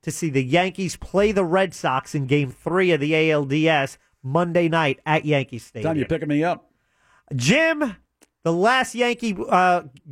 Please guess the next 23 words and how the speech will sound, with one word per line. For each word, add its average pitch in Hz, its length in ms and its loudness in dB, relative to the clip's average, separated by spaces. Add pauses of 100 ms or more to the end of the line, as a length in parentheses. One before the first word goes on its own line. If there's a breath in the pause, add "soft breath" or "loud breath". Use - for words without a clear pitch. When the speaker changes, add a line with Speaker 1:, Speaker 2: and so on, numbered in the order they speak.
(140)
Speaker 1:
playoff 202 400 0
game 208 200 2
I 202 80 2
went 202 240 0
to 214 140 0
was 139 340 0
you 220 720 0 (320)
in 120 100 -6
the 135 60 0
World 208 300 2
Series. 214 580 0
Speaker 2:
That 95 60 -12
was 82 60 -12
a - 20 -20
terrible 90 380 -6
game. 78 380 -10
Speaker 1:
Yeah, 196 340 2
and 170 120 -4
they 185 120 2
lost. 208 500 0
I 160 100 -4
blame 156 340 -2
you. 247 400 0